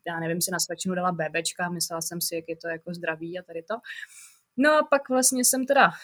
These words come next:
eh, nějakým způsobem ty jejich, eh, tři, čtyři centimetry jako <laughs> zhubla, byly s tím jako už spoko. Takže jsem v tam, jako v tom zůstala, no jo, jenže tím pádem já jsem zjistila, že mě ta výživa vlastně jako baví a že mě to zajímá.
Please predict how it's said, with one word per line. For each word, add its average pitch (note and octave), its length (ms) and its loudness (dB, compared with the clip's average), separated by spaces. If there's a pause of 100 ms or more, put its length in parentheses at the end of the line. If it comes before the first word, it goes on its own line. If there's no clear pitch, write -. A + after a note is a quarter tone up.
(100)
eh, G3+ 140 2
nějakým G#3+ 360 2
způsobem A3 540 2
ty A3 80 2
jejich, A3 340 4 (140)
eh, F#3 320 -2
tři, - 220 2
čtyři G#3 240 2
centimetry G#3 560 2
jako G#3 220 6
<laughs> A#3+ 440 6
zhubla, F#3+ 400 0
byly F#3+ 220 -4
s - 60 -4
tím F#3+ 140 -6
jako F#3 220 -4
už G#3+ 140 -2
spoko. F3 320 -6 (920)
Takže G#3+ 840 2
jsem G#3+ 320 4
v - 60 -14
tam, F#3+ 300 0 (140)
jako - 200 -8
v - 80 -16
tom A#3 160 0
zůstala, A#3+ 520 2
no C4+ 140 -2
jo, B3+ 120 2
jenže G3 240 0
tím A3 240 -4
pádem A3 380 4
já A3 100 -2
jsem A#3+ 180 -4
zjistila, A#3 320 -2
že A#3 100 -2
mě A#3 140 -6
ta A#3+ 120 -2
výživa A#3+ 320 -2
vlastně A#3+ 320 0
jako C4 160 -4
baví A#3 340 2
a B3+ 40 2
že A#3+ 100 0
mě A#3+ 160 -2
to C4+ 120 -6
zajímá. A#3+ 420 0